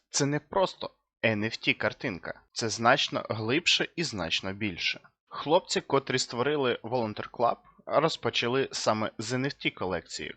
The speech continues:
котра включає в себе чотири тисячі чотириста сорок чотири Н Ф Т арти. Але вже зараз ці арти поділені на різні клани, котрі в подальшому будуть застосовуватися для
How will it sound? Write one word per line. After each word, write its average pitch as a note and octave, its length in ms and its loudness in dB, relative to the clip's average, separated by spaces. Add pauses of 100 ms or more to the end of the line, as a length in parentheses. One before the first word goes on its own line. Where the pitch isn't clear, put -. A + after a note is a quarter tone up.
котра C3 300 0
включає B2 460 2
в - 60 -4
себе E3 400 2
чотири C3 440 0
тисячі - 460 -4
чотириста E3 600 -2
сорок G#2 360 -2
чотири D3 460 -2 (140)
Н A#2 140 2
Ф G2 140 -6
Т G#2 240 -4 (200)
арти. - 440 2 (360)
Але E3 260 12
вже D3+ 240 2
зараз D3+ 540 4
ці D3 400 4
арти C3 500 6 (300)
поділені C#3 680 2
на A2+ 220 2
різні G2+ 540 -4
клани, C#3+ 520 6 (100)
котрі A#2+ 360 2
в - 280 -18
подальшому D3+ 600 4
будуть A2 420 -2
застосовуватися A#2+ 1160 0 (120)
для F#2+ 340 4